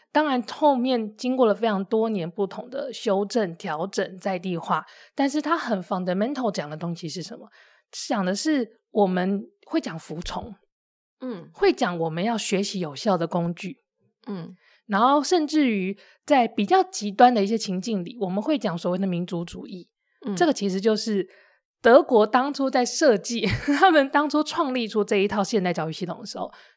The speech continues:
Speaker 1: 他们放进去的这些因子吧。
Speaker 2: 嗯。
Speaker 1: 好，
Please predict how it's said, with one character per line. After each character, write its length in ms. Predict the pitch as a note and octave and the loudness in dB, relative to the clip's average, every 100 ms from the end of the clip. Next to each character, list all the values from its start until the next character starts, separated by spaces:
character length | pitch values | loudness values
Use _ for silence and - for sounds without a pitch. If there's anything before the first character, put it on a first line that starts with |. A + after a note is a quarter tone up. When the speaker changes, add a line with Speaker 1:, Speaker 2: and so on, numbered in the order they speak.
| _ | _
Speaker 1:
他 180 | B3 | -4
们 280 | A#3 G#3 E3+ _ _ _ | 0 -2 -4 _ _ _
放 340 | - D#4+ A3 | 2 2 4
进 220 | G#3 F#3+ | -2 -4
去 160 | E3+ G3 | -6 -8
的 80 | E3 | -8
这 160 | E3 | -10
些 120 | D#3 E3+ | -8 -6
因 260 | E3+ D#3+ | -4 -4
子 180 | E3 - | -6 -12
吧。 220 | - G3+ _ _ _ - | -10 -12 _ _ _ -12
Speaker 2:
嗯。 180 | F#3+ | -10
Speaker 1:
好， 280 | E3+ G3 D#3 | -4 -2 -2